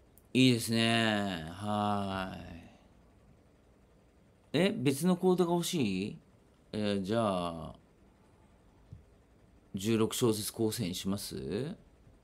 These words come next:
はい。いいっすよ。全然。はい。なら、なら、ね。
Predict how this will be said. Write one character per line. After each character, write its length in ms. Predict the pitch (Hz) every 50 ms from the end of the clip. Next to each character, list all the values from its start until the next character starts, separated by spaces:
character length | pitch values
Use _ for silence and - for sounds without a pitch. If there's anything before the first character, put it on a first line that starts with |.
| - - -
は 500 | 107 110 101 92 92 90 87 87 85 82 - - - - - - - - - -
い。 60 | 104
い 40 | 104
い 20 | 107
っ 20 |
す 220 | - - - - 98
よ。 560 | 87 82 85 90 92 104 117 147 180 - - - - - - -
全 260 | - - 95 92 90 87
然。 500 | 90 92 87 85 85 85 82 - - - - - - _ _ _ - - - - - - - - - - _ _ _ _ _ _ _ _ _ _ _ - -
は 440 | - 104 107 101 101 95 90 90 - - - - - _ _ _ _ - 98
い。 20 |
な 220 | 104 107 104 104
ら、 420 | 98 95 87 85 80 76 76 - - - _ _ _ - - - - _ _ _ _ _ _ _ - _ _ - - - - _ _ _ _ _ _ _ _ _ _ _ _ _ _ _ _ -
な 280 | 104 113 110 107 98 98
ら、 460 | 95 92 87 82 80 - - - - - _ _ _ _ _ _ _ _ _ _ - -
ね。 460 | 113 113 107 101 90 - - -